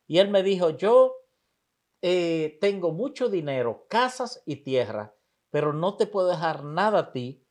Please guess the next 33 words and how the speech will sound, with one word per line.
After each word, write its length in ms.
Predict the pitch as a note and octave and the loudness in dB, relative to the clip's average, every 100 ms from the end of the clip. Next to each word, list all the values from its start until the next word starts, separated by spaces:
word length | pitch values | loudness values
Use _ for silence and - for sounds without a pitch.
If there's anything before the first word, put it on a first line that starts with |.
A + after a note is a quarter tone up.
| _ | _
porque 260 | - C#3 D#3 | -8 -4 -4
eso 160 | D3+ G#3+ | -4 2
es 40 | |
de, 340 | B3 A#3 F#3+ - _ - | 4 4 0 -8 _ -10
eh, 140 | D3 | -10
de 300 | D3 F#3 F3+ | -2 0 0
tu 200 | E3+ G3 | 0 -2
papá, 480 | D3 B2+ G#3 A#3 F#3+ | 0 0 2 4 4
de 160 | C#3+ C#3 | 2 -2
tus, 380 | C#3+ C#3 C3 | -4 -6 0
ah, 240 | D3 C3+ - | 0 0 0
tíos, 480 | C4 A#3+ C3 G#2+ - _ _ _ _ | 0 4 4 2 -8 _ _ _ _
pero 500 | A3 A#3+ G#3 F#3 F#3 - _ _ _ | 6 8 8 4 0 -12 _ _ _
mete 420 | C#3+ F3+ C4 C4 | -6 0 0 2
la 140 | A#3+ G#3 | 2 2
mano 300 | A3 A#3+ G#3 | 0 -2 -2
en 100 | D#3 | -4
mi 100 | D#3 | -4
bolsillo 680 | D3 - - G3 E3 C3+ C3 | -4 -6 -6 -2 0 0 2
derecho, 500 | C3 B2 A2 - A2 | 4 2 0 -6 -8
que 140 | C#3 | -4
yo 160 | D#3+ E3+ | -4 -4
tengo 260 | F3+ D#3+ | -6 0
algo 240 | D3+ D3 C#3+ | -2 0 -2
ahí". 260 | A#2+ A2+ - _ _ _ _ | -2 -4 -12 _ _ _ _
Y 220 | F#3+ A3+ | 4 6
él, 440 | A#3 G3 A3 B3+ _ _ _ _ _ - | 6 4 -2 -10 _ _ _ _ _ -6
al 180 | D3+ F3 | 0 0
otro 240 | G#3 B3+ | 0 -2
día 400 | C#4 D4 C#3+ C3+ | 0 2 2 2
fue 300 | - E3 E3 | 0 2 2
de... 680 | C#3+ C#3+ C3+ B2+ B2+ - _ _ _ _ _ _ | 2 0 0 -2 -4 -10 _ _ _ _ _ _
Eh, 640 | D3+ D3+ C#3+ C3+ B2 - | -2 0 0 -2 -4 -8